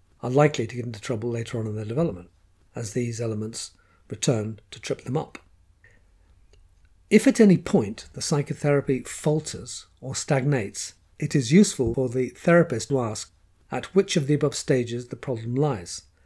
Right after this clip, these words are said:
and then seek solutions appropriate to that stage.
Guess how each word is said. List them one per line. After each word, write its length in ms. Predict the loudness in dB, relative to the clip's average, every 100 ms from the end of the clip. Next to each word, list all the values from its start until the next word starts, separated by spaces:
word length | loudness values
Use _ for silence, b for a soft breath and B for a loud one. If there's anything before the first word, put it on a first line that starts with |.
| _ _ -8
and 140 | 2
then 160 | 4 4
seek 300 | 4 2 0
solutions 640 | 2 4 4 2 -6 -8 -14 _ _
appropriate 680 | -20 4 6 6 4 -10 -14 -20 -18
to 120 | -8
that 220 | -8 -6
stage. 540 | -4 0 0 -2 -10